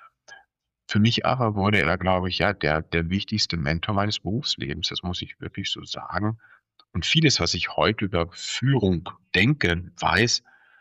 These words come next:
habe ich wirklich in der Form bei ihm beobachtet. Jim war außergewöhnlich. Also klar, er war unglaublich schnell,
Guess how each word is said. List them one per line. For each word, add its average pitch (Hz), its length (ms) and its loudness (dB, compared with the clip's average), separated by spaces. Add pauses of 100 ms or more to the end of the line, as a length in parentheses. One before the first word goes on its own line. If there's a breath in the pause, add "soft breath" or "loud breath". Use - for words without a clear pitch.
(480 soft breath)
habe 92 200 -4
ich - 180 -6
wirklich 104 360 -2
in 107 60 0
der 101 120 0
Form 98 240 0
bei 87 100 0
ihm 107 240 -2
beobachtet. 80 720 -2 (640 loud breath)
Jim 123 200 6
war 98 100 4
außergewöhnlich. 73 960 -2 (140)
Also 82 360 2 (460)
klar, 82 440 -2
er 85 100 -6
war 87 100 -4
unglaublich 95 460 0
schnell, 71 420 -2